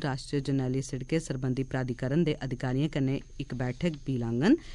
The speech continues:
ते जारी कम्में दी समीक्षा करङन। इंदौर दे दौरे दौरान गडकरी हुंदा श्रीनाथ मंदर च मत्था टेकने दा बी कार्यक्रम ऐ। हाकी इंडिया लीग च डच ड्रैग फिल्कर जिप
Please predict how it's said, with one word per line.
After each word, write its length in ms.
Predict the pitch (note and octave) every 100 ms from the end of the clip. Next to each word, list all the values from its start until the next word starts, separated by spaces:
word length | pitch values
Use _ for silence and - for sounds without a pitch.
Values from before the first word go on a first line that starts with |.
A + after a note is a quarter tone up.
| -
ते 80 | E3+
जारी 300 | E3 D3+ C#3+
कम्में 320 | D3 D3 D3 D3
दी 100 | D3
समीक्षा 420 | C#3 B2 - A#2 B2
करङन। 340 | B2+ D3 D3 - - - -
इंदौर 400 | E3+ F#3 E3+ F3
दे 120 | E3
दौरे 260 | D#3 C#3 C#3
दौरान 400 | C#3 C3+ C#3 D3+
गडकरी 400 | C#3 C3 C#3 C3+
हुंदा 240 | D#3 C#3 C3+
श्रीनाथ 580 | - C#3 C#3 C3 C3
मंदर 280 | C#3 B2+ C3+
च 140 | D3+ D3+
मत्था 340 | D3+ - B2+
टेकने 240 | B2+ - D3
दा 120 | C#3+
बी 160 | B2 -
कार्यक्रम 420 | C#3 B2+ B2 A#2+ B2+
ऐ। 140 | D3 - - - - - -
हाकी 320 | G#3 A3 A3
इंडिया 260 | G#3+ A3
लीग 240 | A3 G#3+ F3+
च 260 | - A#3 B3+ - - D3+ F3
डच 260 | G3+ - -
ड्रैग 380 | D3+ E3 D3+ D3 -
फिल्कर 480 | E3+ D#3 E3 F3+ E3
जिप 220 | E3+